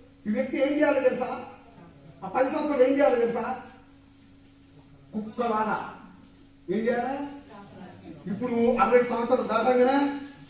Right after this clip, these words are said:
కూర్చోవాలి ఇంటి దగ్గర. ఇప్పుడు కొడుకు కోడలు ఉంటారు, ఏం చేస్తారు తెలుసా? "నాయనా నువ్వు ఈడ కూర్చో,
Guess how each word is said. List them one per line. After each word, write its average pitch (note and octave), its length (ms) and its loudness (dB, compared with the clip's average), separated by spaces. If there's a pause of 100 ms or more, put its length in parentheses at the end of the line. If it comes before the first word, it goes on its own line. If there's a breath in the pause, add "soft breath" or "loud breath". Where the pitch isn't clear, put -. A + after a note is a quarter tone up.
కూర్చోవాలి B3+ 460 10
ఇంటి A#3 140 -6
దగ్గర. - 440 4 (600)
ఇప్పుడు C4+ 240 -2
కొడుకు C#4 520 2
కోడలు C4+ 360 8
ఉంటారు, B3+ 380 6 (520)
ఏం C4+ 180 6
చేస్తారు C4 240 8
తెలుసా? B3+ 560 4 (380)
"నాయనా C4 520 6 (100)
నువ్వు A3 160 2
ఈడ A3 60 0
కూర్చో, - 420 -2